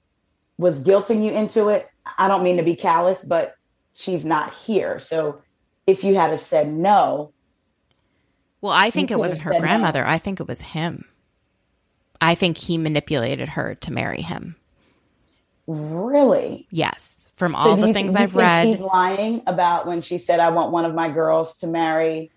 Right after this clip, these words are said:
Speaker 2: It's
Speaker 1: Robert
Speaker 2: not written
Speaker 1: Senior"?
Speaker 2: anywhere. And no
Speaker 1: Mm.
Speaker 2: one else has validated that statement. Certainly
Speaker 1: Mm.
Speaker 2: not Mary's mother and not Mary's uncle, not
Speaker 1: I'm,
Speaker 2: the, uh,
Speaker 1: I'm
Speaker 2: executor of
Speaker 1: interested.
Speaker 2: the estate.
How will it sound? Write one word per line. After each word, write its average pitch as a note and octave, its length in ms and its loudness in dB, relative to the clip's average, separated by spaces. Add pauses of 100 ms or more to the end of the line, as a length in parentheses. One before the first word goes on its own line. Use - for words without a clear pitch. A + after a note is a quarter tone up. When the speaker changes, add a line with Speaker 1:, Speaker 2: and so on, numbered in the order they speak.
(560)
Speaker 2:
It's G3 80 0
Speaker 1:
Robert E3+ 160 4
Speaker 2:
not G3+ 220 2
written G#3+ 220 0
Speaker 1:
Senior"? E3+ 100 0
Speaker 2:
anywhere. D#3 560 -4 (540)
And E3+ 260 0
no F#3 140 2
Speaker 1:
Mm. F3+ 40 0
Speaker 2:
one F#3+ 160 0
else F3+ 260 2
has F3 140 -6
validated D3+ 580 -2
that C3+ 200 -2
statement. - 540 -4
Certainly E3+ 720 -2
Speaker 1:
Mm. D3 40 -2
Speaker 2:
not D3 640 0
Mary's D3+ 420 -2
mother G#3 520 2 (260)
and F3 140 0
not D3 180 -2
Mary's C#3 420 -2
uncle, A3+ 520 -4 (720)
not D#3+ 500 2
Speaker 1:
I'm, G#3 80 -2
Speaker 2:
the, C#3+ 460 -2 (400)
uh, E3+ 160 0
Speaker 1:
I'm D4+ 140 2
Speaker 2:
executor G#3 560 0
of F3+ 60 0
Speaker 1:
interested. F3+ 40 -2
Speaker 2:
the D#3+ 160 -2
estate. F#3 540 -4